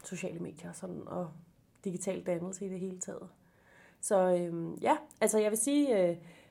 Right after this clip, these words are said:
for mit eget vedkommende, jeg synes, jeg har talt lidt med nogle kolleger om det her med sociale medier, men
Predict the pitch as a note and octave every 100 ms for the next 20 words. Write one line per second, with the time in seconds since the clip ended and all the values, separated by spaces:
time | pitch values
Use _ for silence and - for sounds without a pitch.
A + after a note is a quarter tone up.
0 | _ - G#3 F#3+ F3 G#3+ B3+ C4 C4 -
1 | A#3 G#3 G3+ G#3 G3+ A3+ F#3+ G#3 A#3+ -
2 | - - G#3 A3 B3 C4 A#3+ G3 F3+ F3+
3 | F3+ G3+ G3 G3 G#3+ G#3 G3 G3+ G#3 F#3+
4 | F#3+ F3+ - - - G#3 G3+ G3+ G3 F#3